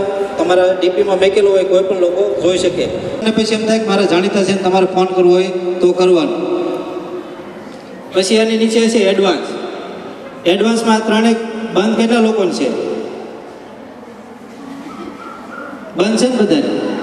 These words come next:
ચાલુ રાખવાનું બેનો બધાને. આનાથી પહેલું છે બ્લેક, બ્લોક અનનોન એકાઉન્ટ મેસેજ. અજાણ્યા નંબરમાં જે મેસેજ આવતા છે એની બ્લોક થઈ જાય છે. પછી પ્રોટેક્ટ આઈ પી કોલ ઇન એડ્રેસ. આનાથી મોટો ફાયદો એ થાય છે કે કોઈ પણ તમને WhatsApp કોલ કરશે ને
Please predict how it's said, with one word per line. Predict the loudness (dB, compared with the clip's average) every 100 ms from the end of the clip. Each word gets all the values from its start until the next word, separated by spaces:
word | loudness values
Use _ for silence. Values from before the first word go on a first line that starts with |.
| -6 -2
ચાલુ | 0 2 2
રાખવાનું | 0 0 0 2
બેનો | 0 0 -2
બધાને. | -2 -4 -6 -8 -10 -12 -12 -12 -12 -12 -12 0
આનાથી | 2 4 4 2
પહેલું | 2 2 2
છે | 2 2
બ્લેક, | 2 2 0 -2 -6 -6 -8 -8 -8 -8 0
બ્લોક | 2 2 2
અનનોન | 2 4 4
એકાઉન્ટ | 4 2 2 2
મેસેજ. | 0 2 2 0 -6 -2 0
અજાણ્યા | 2 2
નંબરમાં | 2 2 2 2
જે | 2 0
મેસેજ | 0 0 2
આવતા | 2 2 2
છે | 2
એની | 4
બ્લોક | 2 2 4
થઈ | 4
જાય | 4
છે. | 2 -2 -2 -4 -4 0
પછી | 2 2
પ્રોટેક્ટ | 4 2 2 2
આઈ | 2 2
પી | 2
કોલ | 2 2 4 4
ઇન | 2 -4 -6 0
એડ્રેસ. | 2 2 0 -2 -4 -6 -8 -10 -6 -2
આનાથી | 2 2 4
મોટો | 4 2
ફાયદો | 2 2 4
એ | 2
થાય | 2
છે | 0
કે | 0
કોઈ | 0 0
પણ | 2 0
તમને | 0 2 0 0 0 2
WhatsApp | 4 2 2
કોલ | 2 2
કરશે | 2 2 2
ને | 0